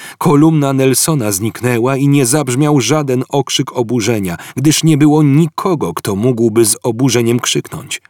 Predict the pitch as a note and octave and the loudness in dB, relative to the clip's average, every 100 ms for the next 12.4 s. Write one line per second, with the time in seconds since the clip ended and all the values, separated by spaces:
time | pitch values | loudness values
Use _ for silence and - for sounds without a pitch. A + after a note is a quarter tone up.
0 | _ _ _ _ _ _ _ _ D3 C#3+ | _ _ _ _ _ _ _ _ 0 2
1 | C#3+ - - A#2+ D3 C3+ B2 A#2 A2+ - | 0 -2 -2 0 2 2 0 0 0 0
2 | C#3 C3+ - C3+ - C3+ C#3 C#3+ A#2+ B2 | -2 -4 -4 -6 -6 -4 -2 -2 0 2
3 | C3+ C#3+ C3+ C#3+ C3 C3 B2+ B2 B2 F2 | 2 -2 -4 -4 -2 0 0 0 0 -2
4 | A2+ G#2 - - _ _ E3 E3 C3+ G#2+ | -4 -6 -10 -16 _ _ 0 0 0 -2
5 | F2+ F2 - A#2+ - C3 C3 B2 A#2 A2+ | -4 -6 -4 -4 -2 -2 0 0 2 0
6 | F#2 B2 B2+ A2+ A#2 A#2 B2+ C#3 B2 C3+ | 2 0 2 0 2 2 0 0 -2 0
7 | - - - - - - D3+ C#3 B2+ A#2 | -2 -6 -12 -16 -14 -2 2 4 2 2
8 | A#2 A2+ G2 - D3+ C3 - C#3 C3+ A#2 | 0 -2 -2 -4 -2 -2 -2 -2 -2 -2
9 | - C3+ A2 G2 F#2+ B2 A2+ - A2+ F#2+ | 0 0 0 -2 0 0 0 -2 -2 -2
10 | B2 A#2+ B2 A#2+ C#3+ C3 A#2 - D3 B2+ | 2 2 2 2 0 0 -2 -2 -2 0
11 | B2 A#2+ A2 - - C#3+ - C3+ C#3 - | 0 0 -2 -4 -4 -4 -4 -4 -6 -6
12 | - - - C2 | -6 -8 -8 -14